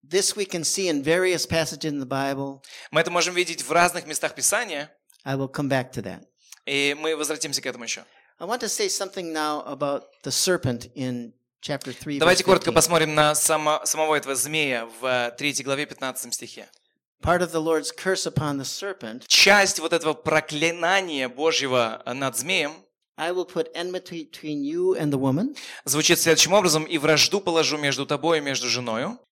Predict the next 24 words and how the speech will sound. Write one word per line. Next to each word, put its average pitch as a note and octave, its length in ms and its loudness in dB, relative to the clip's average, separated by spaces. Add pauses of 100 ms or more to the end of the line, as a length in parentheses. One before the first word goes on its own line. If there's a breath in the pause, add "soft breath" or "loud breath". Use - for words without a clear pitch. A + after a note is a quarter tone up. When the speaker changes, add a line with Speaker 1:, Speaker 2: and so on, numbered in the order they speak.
Speaker 1:
And C3 120 -10
between F3+ 340 -8
your F#3+ 160 -6
offspring E3+ 560 -6
and D3 160 -8
hers. A#2+ 300 -8 (120)
Speaker 2:
между D#3+ 320 2
семенем D#3+ 440 0
твоим D#3 320 -2
и F3 40 -6
между D3 260 -4
семенем D3 640 -2
ее. A#2+ 600 -6 (420)
Speaker 1:
He F3+ 140 -4
will E3+ 180 -4
crush - 380 -6
your C3+ 180 -4
head. F3+ 300 -6 (140)
Speaker 2:
Оно F3 560 4
будет E3 360 -2
поражать D3+ 580 4
тебя F#3 180 2
в E3 40 -16
голову. D3+ 560 -2